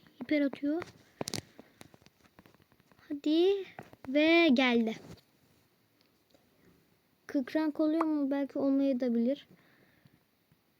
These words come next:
Ve tam kırk rank oldu arkadaşlar. Arkadaşlar bu videomuzdan böyle olsun. Bugünlük yeter.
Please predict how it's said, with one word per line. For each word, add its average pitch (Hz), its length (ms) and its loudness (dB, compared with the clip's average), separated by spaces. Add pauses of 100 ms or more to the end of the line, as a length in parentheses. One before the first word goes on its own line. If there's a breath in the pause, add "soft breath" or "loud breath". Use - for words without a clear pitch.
Ve 277 180 2 (100)
tam 320 240 -2
kırk - 380 -4
rank 294 260 -2
oldu 247 200 -2
arkadaşlar. 247 680 -6 (380 soft breath)
Arkadaşlar 285 680 -4 (380)
bu 285 180 -6
videomuzdan 277 680 0
böyle 277 260 2
olsun. 247 420 -6 (920 soft breath)
Bugünlük 277 640 0
yeter. 277 640 -6